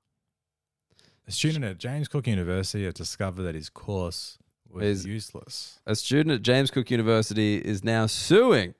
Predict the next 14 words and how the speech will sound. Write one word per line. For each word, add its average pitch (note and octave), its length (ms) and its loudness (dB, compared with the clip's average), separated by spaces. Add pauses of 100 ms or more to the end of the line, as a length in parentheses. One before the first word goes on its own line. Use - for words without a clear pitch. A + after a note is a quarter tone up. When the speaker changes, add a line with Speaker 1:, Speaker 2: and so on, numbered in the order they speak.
(260)
Speaker 2:
<coughs> - 380 -8
after A#2 260 4
discovering A#2+ 500 4
his B2+ 120 -2
course A2 260 2
was F#2+ 140 -2
useless. - 760 -6 (1600)
Speaker 1:
Um, F2+ 460 -8 (140)
Speaker 2:
Just C#3+ 300 2
another D3+ 320 6
instance A#2 460 0
of G#2 140 -2
James C3+ 360 2
Cook C3+ 420 2